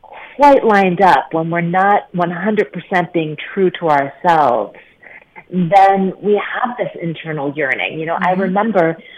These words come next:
Speaker 1: I actually remember, you know, um, eating a strawberry one day. It's such a,
Speaker 2: Mm-hmm.
Speaker 1: such a funny little thing, but I, I was sitting eating a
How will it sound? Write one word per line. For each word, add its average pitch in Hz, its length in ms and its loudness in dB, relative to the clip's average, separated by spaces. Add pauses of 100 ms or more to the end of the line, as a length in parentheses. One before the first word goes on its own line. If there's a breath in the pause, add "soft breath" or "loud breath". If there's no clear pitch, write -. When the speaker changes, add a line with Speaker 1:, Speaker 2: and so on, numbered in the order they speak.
(140 loud breath)
Speaker 1:
I 196 60 -4
actually 349 260 -2
remember, 170 600 0
you 175 100 -2
know, 147 300 0 (140)
um, 151 320 -6 (400)
eating 220 260 -2
a 285 80 0 (200)
strawberry 156 640 0
one 160 260 -2
day. 123 420 -2 (340)
It's 180 140 -8
such - 180 2
a, 240 100 2
Speaker 2:
Mm-hmm. 190 200 -6
Speaker 1:
such 240 140 -2
a 160 120 -2
funny 202 240 2
little 170 240 4
thing, 190 360 -2
but 160 260 -2 (520 loud breath)
I, 185 640 4
I 202 100 2
was 190 140 0 (140)
sitting 233 300 -2
eating 196 300 -2
a 190 120 -6